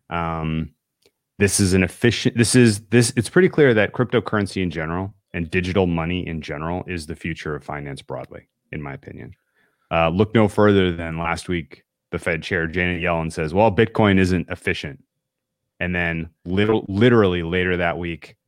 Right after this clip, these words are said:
the Fed monetary transmission instruments all failed. And could, no one could do a transaction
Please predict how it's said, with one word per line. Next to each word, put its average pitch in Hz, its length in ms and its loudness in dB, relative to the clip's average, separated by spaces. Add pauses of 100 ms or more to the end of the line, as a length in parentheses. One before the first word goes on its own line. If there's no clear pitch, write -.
(120)
the - 60 -10
Fed 82 480 -2 (420)
monetary 113 920 4 (200)
transmission 110 840 0 (560)
instruments 98 600 0 (100)
all 92 180 -4
failed. 67 400 -14 (1040)
And 113 160 0
could, - 180 2
no 135 160 8
one 143 200 8
could 123 180 0
do 110 120 4
a 104 40 0
transaction 95 800 -6